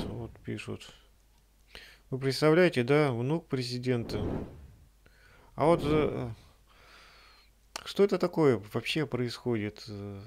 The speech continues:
вроде бы у Айсултана все есть, но что нужно, да, вот живи, радуйся, да, что еще нужно?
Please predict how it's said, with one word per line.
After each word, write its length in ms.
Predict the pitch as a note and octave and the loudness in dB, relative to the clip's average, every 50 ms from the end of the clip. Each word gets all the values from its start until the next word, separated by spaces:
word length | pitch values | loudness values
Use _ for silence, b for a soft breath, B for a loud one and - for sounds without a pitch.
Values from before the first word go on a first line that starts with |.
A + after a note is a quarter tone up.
| G#2+ C3 D3 - | -16 -18 -12 0
вроде 280 | A#2+ F3 G#3 F3+ F#3 F3 | 4 6 6 6 6 4
бы 280 | E3 E3+ D#3+ D3 C3+ | 4 4 4 4 2
у 320 | - - - C3 C#3 C#3+ C#3+ | 0 -4 -6 -4 -2 0 0
Айсултана 600 | C3+ C3 - C3+ C#3 C3 C#3+ - - G3+ F3 D3+ | 0 -2 -2 -4 -4 -2 -2 -2 -2 -4 -4 -6
все 200 | - - - C#3 | -8 -6 -4 -4
есть, 320 | C#3 C3+ C#3 C3 A2+ - | -2 -2 -2 -2 -4 -4
но 140 | - C#3 C#3 | -4 -6 -6
что 260 | - - - F3 F3+ | -6 -2 -2 0 2
нужно, 460 | F#3 E3+ E3 D#3 C#3 A2+ - B2 A2 G2+ | 2 4 4 2 2 0 -2 -6 -6 0
да, 260 | A2 C3+ C#3+ D3 C3 | 2 4 4 4 4
вот 220 | A#2+ A#2 A2+ - | 2 0 -2 -4
живи, 720 | A#2 A2 G#2 A#2+ D3 D#3 F#3 F3+ E3 C#3 B2+ A#2+ - - - | -6 -4 -2 -2 -2 0 0 0 0 0 0 -2 -4 -4 -6
радуйся, 640 | - A#2+ C3+ D#3+ D#3 C#3 C3 B2 - - - A#2+ | -6 -2 0 0 0 0 -2 -4 -4 -6 -8 -6
да, 280 | A2 A2+ C3 C#3 C3+ B2+ b b b b b b b b b _ _ | -2 -2 -2 -2 -2 -6 b b b b b b b b b _ _
что 360 | - - - - D3+ D3 C3+ | -20 -12 -6 -2 0 2 2
еще 320 | B2 A2 G#2 - - A#2 A2 | 0 0 -4 -8 -8 -8 -6
нужно? 580 | A2+ B2+ B2+ B2 A2+ G2 G2+ A2 G#2+ G2+ G2+ | -4 -4 -4 -4 -4 -6 -8 -10 -12 -12 -14